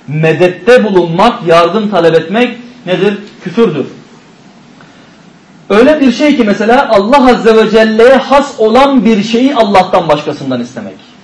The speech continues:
Yani yalnız ve yalnız Allah Azze ve Celle'ye ait olan, Allah Azze ve Celle'nin güç yetirdiği, Allah'a has olan bir şeyi Allah'ın dışındaki başka bir kişiden istemek nedir? Sözlü küfre girer. Mesela, "Ey falanca beni affet." demek gibi.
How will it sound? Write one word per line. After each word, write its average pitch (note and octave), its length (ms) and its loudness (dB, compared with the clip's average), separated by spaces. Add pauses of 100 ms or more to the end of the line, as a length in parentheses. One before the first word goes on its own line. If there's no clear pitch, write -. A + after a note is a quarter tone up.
(440)
Yani G#3 280 4
yalnız C#4+ 420 0
ve A#3+ 120 4
yalnız B3+ 440 4
Allah B3+ 360 2
Azze A3+ 220 2
ve A3+ 160 2
Celle'ye A#3 420 2
ait A3+ 500 0
olan, A3 320 0
Allah A3+ 320 0
Azze A3 220 0
ve G#3+ 120 -2
Celle'nin A3 580 -2
güç C4 240 -4
yetirdiği, A3+ 580 -2
Allah'a G#3+ 560 0
has C4 140 0 (100)
olan A3+ 460 0
bir G#3+ 180 -2
şeyi A#3+ 500 -2 (300)
Allah'ın A3+ 680 2
dışındaki A#3 540 -2
başka B3 340 2
bir G#3+ 160 -4
kişiden B3+ 500 0
istemek A3 460 -2
nedir? G#3+ 320 -2 (320)
Sözlü D#3 260 -8
küfre D3 260 -10
girer. A#2+ 220 -6
Mesela, A3 540 0 (1000)
"Ey C4+ 180 0
falanca A3+ 500 0
beni B3+ 200 0
affet." C4 460 0
demek C#4 320 0
gibi. C#3 260 -4